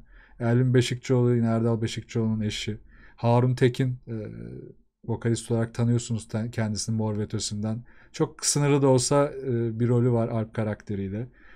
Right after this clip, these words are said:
Onun için Sanem Çelik keza o filmlerden gelen karakterler. İşte Sanem Çelik, Tardu Flordun, Serenay Sarıkaya, Cansu Dere,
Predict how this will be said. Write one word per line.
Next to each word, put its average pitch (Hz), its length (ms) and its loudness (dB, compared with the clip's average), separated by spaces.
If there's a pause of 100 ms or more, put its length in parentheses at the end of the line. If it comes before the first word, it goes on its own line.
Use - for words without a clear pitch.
(440)
Onun 127 120 2
için 131 120 0
Sanem 135 380 4
Çelik 147 360 2
keza 139 340 4
o 135 40 6
filmlerden 139 640 2
gelen 123 260 4
karakterler. 110 540 -2
İşte 117 140 -4
Sanem 123 340 2
Çelik, 120 340 0
Tardu 120 300 2
Flordun, 120 440 2
Serenay 120 440 2
Sarıkaya, 120 520 0
Cansu 117 440 0
Dere, 120 340 2